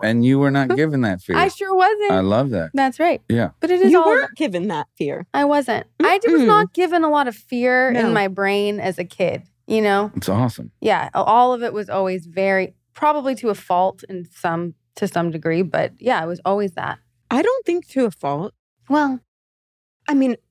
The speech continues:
Speaker 3: recently I told my mom about a school I was taking my kids to, and you know what
Speaker 1: Mm-hmm.
Speaker 3: she said?
Speaker 1: Mm.
Speaker 3: I said, "It's on the cutest little road, on the country road, whatever," right? She goes,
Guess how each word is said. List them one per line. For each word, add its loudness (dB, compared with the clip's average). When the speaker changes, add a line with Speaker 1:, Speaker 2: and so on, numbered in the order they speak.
Speaker 3:
recently 0
I 2
told -4
my 2
mom 2
about -2
a -6
school -2
I 0
was -6
taking -4
my 0
kids -4
to, 0
and 2
you 0
know 4
what 2
Speaker 1:
Mm-hmm. -4
Speaker 3:
she -6
said? -2
Speaker 1:
Mm. -2
Speaker 3:
I -12
said, -4
"It's -6
on -2
the -4
cutest -4
little -2
road, -2
on 0
the 0
country -4
road, -2
whatever," -4
right? -4
She -8
goes, -8